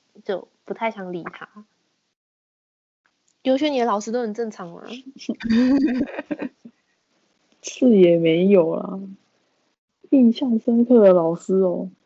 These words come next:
Speaker 2: 小，小二的时候吧，好像有一次段考，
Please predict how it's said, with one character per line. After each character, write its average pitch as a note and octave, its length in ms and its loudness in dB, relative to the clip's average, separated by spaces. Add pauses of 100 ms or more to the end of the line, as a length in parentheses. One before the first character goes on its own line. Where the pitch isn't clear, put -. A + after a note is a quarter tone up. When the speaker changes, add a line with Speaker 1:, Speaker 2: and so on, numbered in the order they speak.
(460)
Speaker 2:
小， G3+ 520 -6 (160)
小 - 300 0
二 C4 280 4
的 G#3 40 2
时 G3 140 -2
候 G#3+ 320 0
吧， F3+ 240 -2
好 F#3 160 -4
像 A#3+ 160 4
有 F#3+ 100 4
一 F#3 40 4
次 G#3+ 180 -2
段 G3 260 0
考， A3+ 300 -8